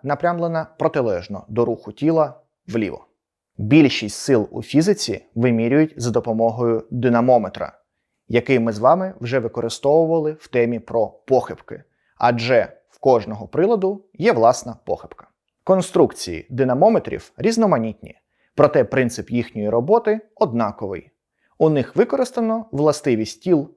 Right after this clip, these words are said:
подовжуватися, згинатися чи стискатися за пружної деформації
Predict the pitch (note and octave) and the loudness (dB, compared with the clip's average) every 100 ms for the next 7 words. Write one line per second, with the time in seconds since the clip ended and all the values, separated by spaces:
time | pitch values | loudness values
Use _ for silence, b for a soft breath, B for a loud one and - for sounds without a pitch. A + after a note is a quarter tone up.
0 | _ G3+ F3 B2 A#2+ C3+ C3+ B2+ - C3 | _ -2 2 2 2 -2 -4 -8 -8 -8
1 | B2 C3 A#2+ D#3 D3 A#2 B2 - B2+ A#2+ | -8 -6 -4 -2 0 -2 -2 -4 -4 -4
2 | - - - C3 - B2 B2 F#3 A3+ A#3+ | -6 -6 -6 -6 2 2 2 0 -2 -2
3 | b b b C#3+ A3+ A3+ D3 G#2 A2 G#2+ | b b b 2 2 6 4 4 0 -2
4 | G#2+ - A2 A2+ A2+ - F3+ G#3 | -4 -4 -2 -2 -2 0 0 0